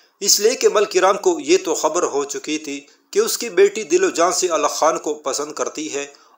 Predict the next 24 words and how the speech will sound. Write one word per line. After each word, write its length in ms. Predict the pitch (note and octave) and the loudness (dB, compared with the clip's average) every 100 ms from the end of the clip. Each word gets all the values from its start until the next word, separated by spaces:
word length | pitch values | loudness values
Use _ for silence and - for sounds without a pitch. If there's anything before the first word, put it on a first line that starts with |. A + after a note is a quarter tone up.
| D#3 | -2
और 120 | G3+ | 0
उसके 240 | A3 - A#3 | 0 -2 0
साथ 260 | G#3+ A3 - | 0 0 0
फेरे 220 | D3+ F3+ F3+ | 2 2 0
कराना 360 | C#3+ D3 E3+ | 0 0 0
चाहती 380 | E3+ A#2 - E3 | -4 -6 -10 -10
है। 220 | C#3 C#3+ - _ _ _ | -6 -6 -8 _ _ _
लिहाजा 360 | E3 F#3 A3+ A3+ | 2 4 4 2
मलकीराम 500 | G#3+ G#3 F3+ F#3 G3 | 0 -4 0 2 2
को 160 | F#3+ F3 | 0 0
ये 120 | G3 | 0
अंदेशा 500 | C#3 A2+ B2+ - E3 | 0 -4 -4 -2 -4
था 180 | D#3+ D3 - _ - | -2 -4 -4 _ -4
कि 100 | F3 | -4
कहीं 220 | F3+ A3+ | -2 -4
उसकी 320 | G3+ G3+ - A3 | -4 -4 -4 2
बेटी 260 | G3 G3+ G#3 | 4 4 -4
कनौज 360 | - D#3 G3 | -2 0 0
से 160 | - D3+ - | 0 -2 2
भागकर 280 | E3 F3 F3+ | 0 2 -4
दिल्ली 340 | - D3+ E3+ A2 | -2 -2 -2 -4
न 120 | C#3+ | -4
चली 260 | D#3 D#3+ - | -4 -4 -2
जाए 280 | C3 C3 | -2 -2